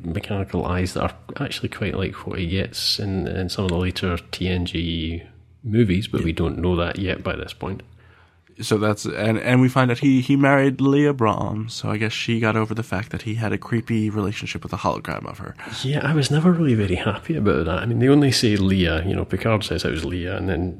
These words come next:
Speaker 1: "How's Brett?" and whatever his other kids are called. They, you know, we never get an idea of who that is, but in typical Star Trekky style, it probably is Leah Brahms, particularly when he mentions that she's, uh, the head of the Daystrom Institute.
Speaker 2: Right. You
Speaker 1: Now,
Speaker 2: think?
Speaker 1: 'cause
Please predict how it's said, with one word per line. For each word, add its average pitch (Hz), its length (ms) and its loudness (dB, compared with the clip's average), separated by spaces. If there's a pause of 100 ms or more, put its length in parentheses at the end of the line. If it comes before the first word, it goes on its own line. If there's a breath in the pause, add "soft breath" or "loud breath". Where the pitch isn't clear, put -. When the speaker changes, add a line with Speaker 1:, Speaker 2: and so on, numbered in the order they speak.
(140)
Speaker 1:
"How's 98 560 2 (360)
Brett?" 90 360 -2
and 92 140 -4
whatever 107 240 -2
his 90 160 -4
other 101 180 -4
kids - 240 -2
are - 60 -8
called. 110 260 -8
They, - 380 -2 (120)
you 110 220 -6
know, 98 340 -2
we 107 60 -2
never 110 220 2
get 90 180 0
an 90 60 -2
idea 87 220 0
of - 80 -8
who - 80 -4
that 92 220 -2
is, 85 140 0
but - 160 -8
in 98 120 -4
typical 117 420 -4
Star - 420 -8
Trekky - 400 -8
style, 82 560 -6 (480 loud breath)
it - 180 -6
probably 82 680 -2
is 85 200 -2
Leah 85 240 -2
Brahms, - 300 -6
particularly 92 580 -2
when 87 80 2
he 85 80 2
mentions 82 480 -4
that - 160 -10
she's, - 480 -6
uh, 78 380 -4
the 85 80 -4
head 85 160 -2
of 85 100 -2
the 80 80 -2
Daystrom 90 440 -4
Institute. - 500 -6
Speaker 2:
Right. - 300 -6 (180)
You 120 160 0
Speaker 1:
Now, 110 140 0
Speaker 2:
think? 196 180 -6
Speaker 1:
'cause - 280 -4